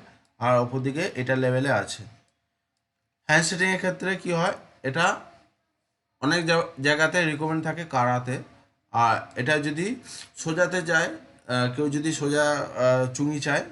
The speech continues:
চুঙি কলের চায়, তোমাদের এরকম করে দিতে হবে।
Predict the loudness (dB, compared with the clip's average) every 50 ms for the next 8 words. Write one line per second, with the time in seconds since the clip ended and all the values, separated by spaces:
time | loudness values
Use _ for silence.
0 | -14 -10 -4 -2 -2 -2 0 -2 -2 -2 -2 -4 -4 -2 -4 -4 -4 -6 -18 -20
1 | -20 _ _ -6 -4 -2 0 2 2 2 2 2 0 0 -4 -4 -2 0 2 2
2 | 2 2 2 0 0 0 0 -2